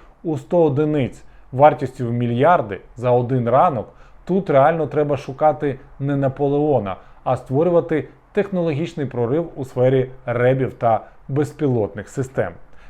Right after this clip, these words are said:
Це, до речі, не означає, що ми не повинні проводити реформу нашої паперової армії, де солдати і офіцери не можуть перевестися роками, а мобілізовані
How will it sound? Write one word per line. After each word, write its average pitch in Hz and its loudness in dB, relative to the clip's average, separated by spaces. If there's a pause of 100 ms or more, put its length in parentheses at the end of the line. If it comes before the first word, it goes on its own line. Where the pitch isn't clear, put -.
Це, 165 4
до 185 2
речі, 208 0
не 156 -2
означає, 190 2
що 185 -6
ми 180 -2
не 190 0
повинні 185 -2
проводити 160 0
реформу 156 0
нашої 139 -2
паперової 135 -2
армії, 110 2 (320)
де 147 2
солдати 170 4
і 143 4
офіцери 170 0
не 131 0
можуть 165 -2
перевестися 123 -2
роками, 104 0 (220)
а 170 2
мобілізовані 202 2